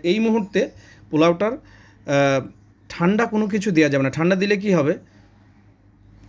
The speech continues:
এটা ফুটে উঠতে দেরি হবে, আর কিছু রাইস পেকে যাবে, কিছু রাইস কাঁচা থাকবে।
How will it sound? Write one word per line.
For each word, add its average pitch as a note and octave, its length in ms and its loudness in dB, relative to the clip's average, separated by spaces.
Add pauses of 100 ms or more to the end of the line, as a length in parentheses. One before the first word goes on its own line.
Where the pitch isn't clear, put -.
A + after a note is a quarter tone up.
(500)
এটা D#3+ 240 4
ফুটে G3+ 400 -2 (1120)
উঠতে D#3+ 320 2
দেরি F3 300 2
হবে, A#2+ 200 -2 (120)
আর C3 480 -6
কিছু F3 220 -4
রাইস F3+ 240 2
পেকে F#3+ 260 0
যাবে, E3+ 220 2
কিছু F3 240 -6
রাইস E3 220 2
কাঁচা - 240 -2
থাকবে। D3+ 240 -4